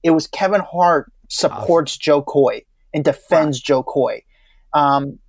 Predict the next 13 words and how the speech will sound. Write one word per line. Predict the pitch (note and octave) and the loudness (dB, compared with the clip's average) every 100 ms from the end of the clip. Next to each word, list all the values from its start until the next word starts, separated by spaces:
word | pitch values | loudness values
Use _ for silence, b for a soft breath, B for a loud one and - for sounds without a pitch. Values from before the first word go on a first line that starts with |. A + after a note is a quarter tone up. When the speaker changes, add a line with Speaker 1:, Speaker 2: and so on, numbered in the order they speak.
| _ | _
Speaker 1:
and | F3+ | 0
I | F3+ | 0
thought | F#3+ A3+ | 2 2
it | G#3+ | 2
was | A3+ | 2
just | A#3+ A3 F3 | 2 0 -2
mutually | E3 G3+ G#3+ | -4 0 0
Speaker 2:
Oh, | F3+ | 0
that's | E3+ - | -2 -8
Speaker 1:
cool. | - - C4 A3 G#2+ - | -8 -2 2 2 0 -6
And, | E3+ E3+ E3+ | -6 -4 0
um, | E3 D#3+ D#3+ - | 2 2 -2 -2
it | G3+ F#3 | -2 -2